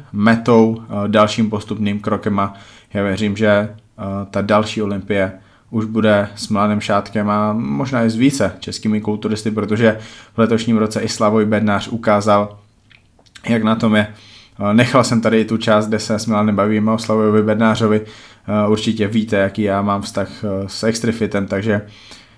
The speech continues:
více k tomu asi vyjadřovat nebudu. Eh, to, co, eh, zaznělo, tak zaznělo a, a tím to asi můžeme ukončit.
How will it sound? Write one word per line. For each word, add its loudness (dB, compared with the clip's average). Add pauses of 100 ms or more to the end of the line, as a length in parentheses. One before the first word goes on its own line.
více 0
k -6
tomu 2
asi 0
vyjadřovat 4
nebudu. 0
Eh, -2
to, 2
co, 0
eh, -8
zaznělo, 2
tak -2
zaznělo 4
a, 4 (220)
a -8
tím 0
to 2
asi 0
můžeme 4
ukončit. 2